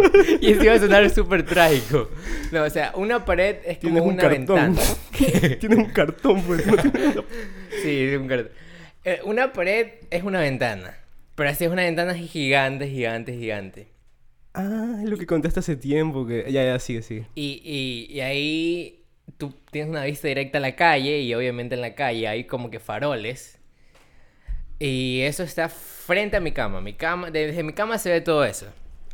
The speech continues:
Speaker 1: Entonces, una <laughs> ¿Qué?
Speaker 2: Me meo.
Speaker 1: <laughs> Anda a orinar. Anda a orinar.
Speaker 2: No, sigue, sigue, sigue, no te preocupes.
Speaker 1: ¿Te vas a aguantar?
Speaker 2: Sí, sí.
Speaker 1: Qué, qué, qué bueno.
Speaker 2: Dale, dale, estabas viendo los faroles.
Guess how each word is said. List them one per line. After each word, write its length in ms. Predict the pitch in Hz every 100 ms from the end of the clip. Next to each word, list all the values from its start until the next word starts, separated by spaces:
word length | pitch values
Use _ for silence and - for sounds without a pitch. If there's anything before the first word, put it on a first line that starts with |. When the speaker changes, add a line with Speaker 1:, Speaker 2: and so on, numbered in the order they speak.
| - - - - - - - - - -
Speaker 1:
Entonces, 840 | 120 - 214 180 139 131 147 - - - - - - - - - - -
una 460 | 135 143 160 170 - - - - - -
<laughs> 560 | - - - 185 165 -
¿Qué? 320 | 143 170 -
Speaker 2:
Me 160 | 190 180
meo. 400 | 190 190 185 185 175 233 -
Speaker 1:
<laughs> 260 | 123 - -
Anda 280 | 127 113 120 120
a 60 |
orinar. 360 | 127 117 107 104 170 - - 165 - 285
Anda 180 | 135 139
a 20 |
orinar. 240 | 120 110 107
Speaker 2:
No, 140 | 269
sigue, 240 | - 254 233
sigue, 340 | 262 180 175
sigue, 220 | 185 247 180 180
no 80 | 208
te 60 | 185
preocupes. 260 | 180 131
Speaker 1:
¿Te 60 | 127
vas 60 | 131
a 40 |
aguantar? 400 | 139 135 120 95
Speaker 2:
Sí, 160 | 349 -
sí. 180 | 254 - - - _ - _ _ _ _
Speaker 1:
Qué, 260 | - 113 104
qué, 320 | 110 104 104 -
qué 100 | 113
bueno. 220 | 113 120
Speaker 2:
Dale, 180 | 254 226
dale, 180 | 233 170
estabas 240 | 151 180
viendo 160 | 190 190
los 100 | 185
faroles. 560 | 151 170 160 151 -